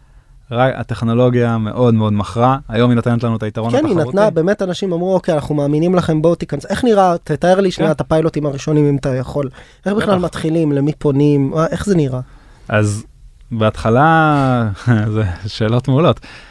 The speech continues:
Speaker 1: בהתחלה אתה בגדול הולך לכל מי שמוכן לדבר איתך, נכון? אלה, אלה החיים של, אה, החיים של הסטארט-אפ.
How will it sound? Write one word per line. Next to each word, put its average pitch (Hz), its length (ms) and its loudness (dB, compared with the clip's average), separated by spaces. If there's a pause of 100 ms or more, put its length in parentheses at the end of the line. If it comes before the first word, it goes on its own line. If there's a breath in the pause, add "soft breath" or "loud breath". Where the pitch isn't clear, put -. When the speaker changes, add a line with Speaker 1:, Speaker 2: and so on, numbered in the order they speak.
(180 loud breath)
Speaker 1:
בהתחלה 139 680 0 (120)
אתה 117 140 -8
בגדול 113 360 2
הולך 123 260 2
לכל 120 240 2
מי 123 80 2
שמוכן 113 280 -2
לדבר 110 220 2
איתך, 113 220 -2
נכון? 107 260 -4
אלה, 107 260 0
אלה 117 120 2
החיים 107 340 0
של, 104 260 -2
אה, 95 380 -4
החיים 110 260 0
של 107 140 -2
הסטארט-אפ. 98 480 -4